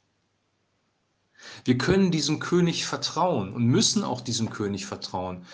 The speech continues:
weil manchmal kommt Heilung nicht durch ein einfaches Gebet, sondern durch eine Anweisung.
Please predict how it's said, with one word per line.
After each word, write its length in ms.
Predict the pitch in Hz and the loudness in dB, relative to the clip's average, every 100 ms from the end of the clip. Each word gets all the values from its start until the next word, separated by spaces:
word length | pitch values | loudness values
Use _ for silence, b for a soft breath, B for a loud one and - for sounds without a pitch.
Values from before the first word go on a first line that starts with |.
| B - | B 0
weil 140 | 127 | 2
manchmal 440 | 131 196 - 156 | 4 4 2 0
kommt 320 | - 131 127 - | 0 -2 -2 -2
Heilung 320 | 151 151 131 | 0 2 0
nicht 160 | 123 127 | -2 -2
durch 120 | 123 | -2
ein 80 | 110 | -2
einfaches 480 | 131 135 123 117 | -4 -4 -2 -2
Gebet, 400 | - 117 143 143 | -2 0 2 0
sondern 240 | - 123 117 | 0 -2 -2
durch 140 | 113 | -2
eine 180 | 120 123 | -4 -4
Anweisung. 840 | 131 170 123 101 98 92 85 82 | -2 -4 -2 -4 -2 -4 -6 -16